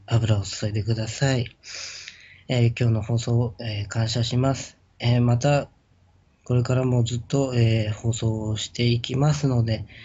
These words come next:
イエス様の計画にある人たちを一人でも多く、えー、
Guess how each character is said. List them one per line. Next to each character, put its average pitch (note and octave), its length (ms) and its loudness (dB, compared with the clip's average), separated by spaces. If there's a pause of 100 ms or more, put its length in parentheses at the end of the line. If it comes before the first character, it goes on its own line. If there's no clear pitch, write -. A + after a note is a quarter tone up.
(560)
イ B2 60 2
エ A#2 60 6
ス - 80 0
様 A2+ 200 4
の G#2+ 100 -4
計 B2+ 200 -2
画 B2+ 300 -4
に B2+ 120 -2
あ C#3+ 100 4
る D#3 120 6
人 - 260 -2
た D#3+ 160 4
ち - 200 -2
を A#2 180 2 (440)
一 - 280 0
人 F3 80 6
で D#3 100 4
も D#3 220 6
多 E3 60 4
く、 B2 300 -4 (300)
え G#2 480 -2
ー、 - 40 -18